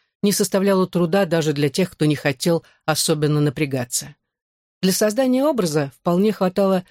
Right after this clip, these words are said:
солнцезащитных очков и парика. И, как всегда, организаторы устраивали конкурс на лучшее исполнение под караоке, счастливый победитель которого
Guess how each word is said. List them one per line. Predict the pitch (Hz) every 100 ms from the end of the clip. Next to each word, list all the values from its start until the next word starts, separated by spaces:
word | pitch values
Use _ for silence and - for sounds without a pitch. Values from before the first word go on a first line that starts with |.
| _ _
солнцезащитных | - 190 185 160 165 175 - 165
очков | 165 - - 226
и | 139
парика. | 123 139 127 120 120 _ _ _ _ _ _
И, | 170
как | 175 -
всегда, | - 151 151 240 269 _ _ _ _
организаторы | - 160 156 165 202 247 214
устраивали | 196 - 196 185
конкурс | 180 190 196 190 175 -
на | 156
лучшее | 156 214 - 196
исполнение | - 160 165 180 175 175 160 -
под | 165
караоке, | - 165 170 196 180 139 123 _ _ _ _ _ _ _ -
счастливый | 180 170 220 214
победитель | 190 170 180 170 - 151
которого | - 151 214 220 208